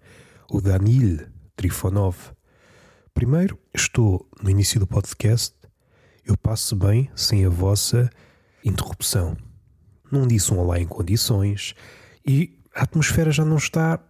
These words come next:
propícia a que nós encetemos uma ligação de amizade, mas não é assim que se constroem relações. Está o Danil Trifonov no piano,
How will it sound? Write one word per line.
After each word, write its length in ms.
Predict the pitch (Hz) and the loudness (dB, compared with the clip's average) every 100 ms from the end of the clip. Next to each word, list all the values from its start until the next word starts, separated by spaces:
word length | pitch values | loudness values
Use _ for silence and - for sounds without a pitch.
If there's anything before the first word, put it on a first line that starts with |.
| _ - | _ -4
propícia 800 | - 131 - 156 127 - 165 165 - | -2 -2 0 2 2 0 -2 -2 -4
a 40 | |
que 140 | 131 - | -4 0
nós 460 | 139 143 143 - - - - - _ | 2 2 0 -2 -8 -18 -20 -20 _
encetemos 880 | 123 120 - - - 117 104 90 - | 0 0 0 -2 0 2 2 -4 -6
uma 160 | 98 92 | -6 -6
ligação 480 | 92 95 - 107 | -4 -2 0 0
de 60 | 101 | 0
amizade, 680 | 98 95 104 117 127 123 98 - - | 0 0 2 2 0 -2 -8 -14 -6
mas 160 | 170 - | -4 0
não 100 | 175 | 0
é 60 | |
assim 240 | 147 - 156 | 0 0 -2
que 80 | |
se 80 | - | -2
constroem 400 | - 123 - 127 | -2 -2 0 0
relações. 680 | 117 110 - 139 135 - - _ _ _ _ _ _ _ _ _ _ _ | 0 -2 -2 -6 -8 -12 -20 _ _ _ _ _ _ _ _ _ _ _
Está 160 | - | -4
o 60 | 95 | -2
Danil 340 | 98 101 110 | 0 0 -2
Trifonov 800 | 98 101 92 - 98 104 92 - - - - - - | -2 -4 -4 -4 -2 -2 -2 -8 -20 -20 -20 -14 -8
no 100 | 95 | -8
piano, 460 | - 101 104 143 | -4 -2 -2 -4